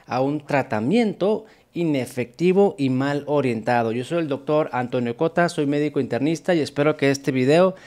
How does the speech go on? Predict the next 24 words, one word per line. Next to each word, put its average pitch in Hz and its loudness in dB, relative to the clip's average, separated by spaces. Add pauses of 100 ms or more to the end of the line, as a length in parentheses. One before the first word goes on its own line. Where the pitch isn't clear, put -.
(300)
te 127 -2
dé 135 0
una 160 -4
perspectiva 143 -2
diferente 143 0
acerca 123 0
de 120 4
esta 131 0
enfermedad. 113 -2
Y 147 -2
el 143 -2
primer 147 0
mito 180 0
es 196 0
que 220 -4 (400)
la 123 0
diabetes 104 -2
tipo 151 0
dos 175 0
es 139 -4 (100)
irreversible, 147 0 (340)
crónica, 160 -2
progresiva, 139 -2
incurable. 123 0